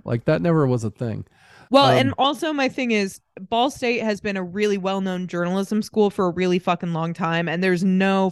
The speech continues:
Speaker 2: fucking way he would get an internship in Muncie ever
Speaker 1: <laughs>
Speaker 2: without it going to a Ball State kid first. Like,
Speaker 1: <laughs>
Speaker 2: no. <laughs>
Speaker 1: Yeah.
Speaker 2: Like,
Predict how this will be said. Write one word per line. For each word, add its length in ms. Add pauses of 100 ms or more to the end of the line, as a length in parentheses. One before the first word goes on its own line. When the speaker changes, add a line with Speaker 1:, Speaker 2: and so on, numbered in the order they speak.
(120)
Speaker 2:
fucking 600
way 540
he 160
would 160
get 160
an 260
internship 680
in 160
Muncie 480 (120)
ever 460 (320)
Speaker 1:
<laughs> 300
Speaker 2:
without 320
it 80
going 220
to 100
a 40
Ball 220
State 320
kid 220
first. 420 (180)
Like, 240 (800)
Speaker 1:
<laughs> 600
Speaker 2:
no. 580
<laughs> 320
Speaker 1:
Yeah. 300 (100)
Speaker 2:
Like, 480